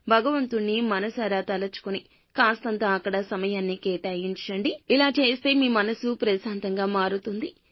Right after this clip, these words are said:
మీకున్న సమస్యలకు పరిష్కారం కూడా దక్కుతుంది. కొద్దిపాటి సమస్యలు తీరిపోయే అవకాశాలు కూడా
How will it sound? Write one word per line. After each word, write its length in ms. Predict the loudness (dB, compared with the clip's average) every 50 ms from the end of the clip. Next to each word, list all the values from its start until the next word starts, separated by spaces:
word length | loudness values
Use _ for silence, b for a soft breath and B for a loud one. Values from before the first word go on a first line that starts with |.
| _ 0 2
మీకున్న 420 | 2 4 4 4 2 4 2 2
సమస్యలకు 680 | 0 0 0 0 0 -2 -2 0 0 2 2 0 -2 -2
పరిష్కారం 760 | 0 2 2 2 2 0 -2 -4 -6 -6 -6 -4 -2 -4 -4
కూడా 280 | -4 -4 -4 -2 -2 -2
దక్కుతుంది. 640 | -2 -2 -6 -6 -10 -12 -10 -10 -10 -10 -10 -8 0 4
కొద్దిపాటి 640 | 4 4 6 4 2 2 2 2 2 2 2 0
సమస్యలు 640 | 2 0 0 0 0 -2 -2 0 2 2 2 2 0
తీరిపోయే 760 | 0 2 2 2 2 0 0 2 2 2 4 4 2 2 2 2
అవకాశాలు 600 | 0 2 0 0 -2 -4 -4 -2 -2 0 0 -2
కూడా 320 | -2 -2 -4 -2 -4 -6